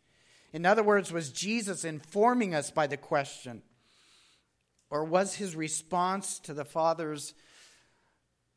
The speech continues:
judgment unknown to him? And it may be, well be a combination of both. Most certainly, when Jesus cried out loudly, he was intending for others to hear him. It was intended to be audible.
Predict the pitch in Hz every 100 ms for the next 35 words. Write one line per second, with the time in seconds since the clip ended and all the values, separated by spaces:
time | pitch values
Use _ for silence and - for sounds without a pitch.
0 | _ _ - - 131 190 185 135 113 -
1 | - - _ _ _ _ _ 156 165 160
2 | 175 170 170 127 117 123 95 107 _ _
3 | _ _ _ _ _ _ _ _ _ _
4 | _ _ _ _ 135 151 170 233 185 170
5 | 170 170 160 156 151 - 190 185 170 156
6 | 156 151 135 127 120 135 147 127 151 165
7 | - - 208 202 156 147 147 135 180 175
8 | 151 - - 170 165 156 139 151 151 180
9 | 208 156 143 151 - - 185 202 208 202
10 | 190 - - 226 247 214 180 139 165 -
11 | 165 160 151 - 147 143 151 127 110 -
12 | _ _ _ _ _ _ _ _ _ -
13 | 202 190 202 - - 233 202 160 156 143
14 | 143 151 143 120 98